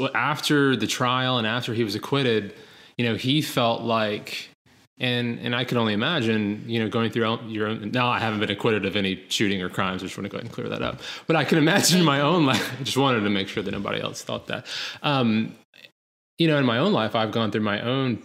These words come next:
personal transformations,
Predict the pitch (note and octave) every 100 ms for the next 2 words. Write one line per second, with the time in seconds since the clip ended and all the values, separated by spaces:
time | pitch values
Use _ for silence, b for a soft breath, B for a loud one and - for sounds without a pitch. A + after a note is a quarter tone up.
0 | - B2+ A#2+ - A2 G#2+ G#2+ G2+ G2+ -
1 | _ _ _ _ _ - - C#3+ - -
2 | - B2+ A#2+ B2+ G#2+ A2 - F2 F#2 -
3 | -